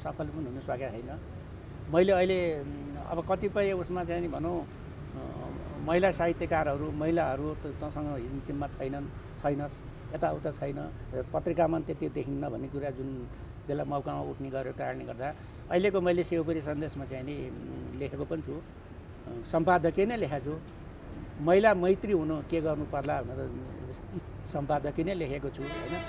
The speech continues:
भन्दा प्राय, उम्, पुरुष साहित्यकारहरूसँग म धेरै नजिक छु। अ, सबैलाई विश्वास गर्छु, अन्त नारीहरूलाई पनि त्यत्तिकै विश्वास गर्छु, साहित्यको सम्मान गर्छु भनौँ न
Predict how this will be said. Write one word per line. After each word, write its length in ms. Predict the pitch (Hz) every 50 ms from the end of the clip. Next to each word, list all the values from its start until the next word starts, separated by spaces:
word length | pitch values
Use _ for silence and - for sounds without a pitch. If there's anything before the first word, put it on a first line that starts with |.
| - - - - -
भन्दा 300 | 330 - - 180 180 - - - - - - - - - - - - -
प्राय, 460 | 185 190 196 208 226 233 220 208 196
उम्, 340 | 175 160 165 156 151 147 147 139 135 135 131 131 131 131 - - - - - - - - - - - - - -
पुरुष 200 | 196 220 233 -
साहित्यकारहरूसँग 1080 | - - - - 190 180 180 175 190 185 165 190 170 160 156 147 143 - - 147 143
म 220 | 139 135 123 131 131
धेरै 240 | - 120 127 131
नजिक 280 | 127 127 127 - - 339
छु। 480 | 339 339 330 330 330 - - - - 320 320 - - - - - - - - -
अ, 240 | 123 120 120 120 131 135 - - - - - - - - - - -
सबैलाई 280 | 175 175 202 202 214
विश्वास 320 | 190 165 156 - 180 170 160
गर्छु, 260 | 147 156 147 143 156
अन्त 360 | 160 160 139 - 147 139 135 143 143 131 120 131 135 - - - - - - - 135
नारीहरूलाई 380 | 139 143 156 165 160 147 143 147
पनि 60 | 143
त्यत्तिकै 280 | 151 143 - 147 147 151
विश्वास 340 | 135 139 - - 143 131
गर्छु, 240 | 120 123 113 - 127 135 139 - - - - -
साहित्यको 320 | 180 196 202 196 220 196
सम्मान 380 | 185 - 175 165 165 165 160 156
गर्छु 260 | 139 143 - - 143
भनौँ 160 | 127 135 147
न 40 | 156